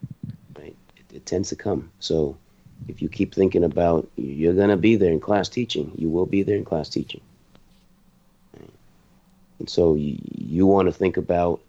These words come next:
those things that you want in your life, Ryan,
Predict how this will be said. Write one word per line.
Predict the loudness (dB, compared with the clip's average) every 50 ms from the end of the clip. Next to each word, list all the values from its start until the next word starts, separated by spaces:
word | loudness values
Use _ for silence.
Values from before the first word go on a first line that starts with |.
| _ -8
those | -2 2 4 4 4 4 4
things | 2 4 4 4 2
that | 0 -2
you | -2 0 0 0
want | 2 2 2 2
in | 0 0
your | 0 -2 -2
life, | -2 -2 -4 -6 -8 -10 _ _ _ _ _ _ _ _ -6
Ryan, | -4 -2 -2 -2 -4 -6